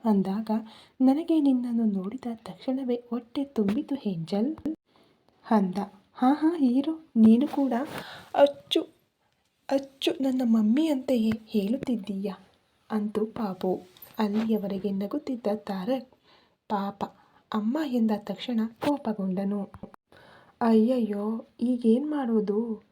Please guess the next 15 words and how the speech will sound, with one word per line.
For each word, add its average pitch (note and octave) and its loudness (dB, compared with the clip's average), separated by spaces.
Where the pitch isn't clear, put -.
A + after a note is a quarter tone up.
ಅಂತ C4 -2
ಬಾಯಲ್ಲಿ C#4 0
ಬೆರಳಿಟ್ಟುಕೊಂಡು A3 -2
ಆತಂಕಪಟ್ಟಳು G#3+ -4
ಕ್ಯೂಟಿ. G3 -8
"ಏನಿದು C#4+ 0
ಏಂಜಲ್, F3+ -6
ಏನಾಯ್ತು?" C#4 -4
ಅಂದ. E3+ -6
"ನಾನು C#4+ 4
ಈಗ D4+ -2
ನೀನು D4 2
ತಿನ್ನಿಸಿದ C4+ -2
ಫುಡ್ A#3 -6
ತಿಂದೆ, G3 -2